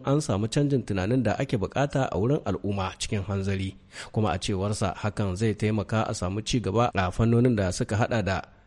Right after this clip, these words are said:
tattalin arziki da na rayuwar al'ummar Najeriya da Nijar.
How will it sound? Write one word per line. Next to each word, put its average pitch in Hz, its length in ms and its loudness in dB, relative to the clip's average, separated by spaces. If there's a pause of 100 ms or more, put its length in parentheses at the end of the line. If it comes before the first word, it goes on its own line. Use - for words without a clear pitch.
(120)
tattalin 107 380 2
arziki 117 560 2
da 92 80 0
na 117 120 2
rayuwar 120 400 4
al'ummar 123 400 0
Najeriya 120 600 4
da 98 100 2
Nijar. 90 360 0